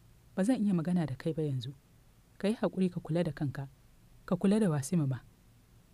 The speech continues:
Ta ɗan rintsa idanunta tana tunanin irin maganganun da Malam Musa ya riƙa faɗa mata.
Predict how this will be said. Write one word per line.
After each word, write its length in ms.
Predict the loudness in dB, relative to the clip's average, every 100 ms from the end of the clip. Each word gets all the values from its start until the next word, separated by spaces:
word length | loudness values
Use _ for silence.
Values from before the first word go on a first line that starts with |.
| -6
Ta 80 | 0
ɗan 180 | 4 4
rintsa 160 | 4 2
idanunta 440 | 0 2 2 0
tana 200 | 0 -2 -2
tunanin 300 | -2 -2 -2
irin 140 | 0
maganganun 420 | 0 0 0 0 0
da 80 |
Malam 280 | 2 0 0
Musa 240 | 0 -2 -2
ya 80 |
riƙa 160 | -4 -6
faɗa 280 | -8 -4 -2
mata. 280 | -2 -2 -6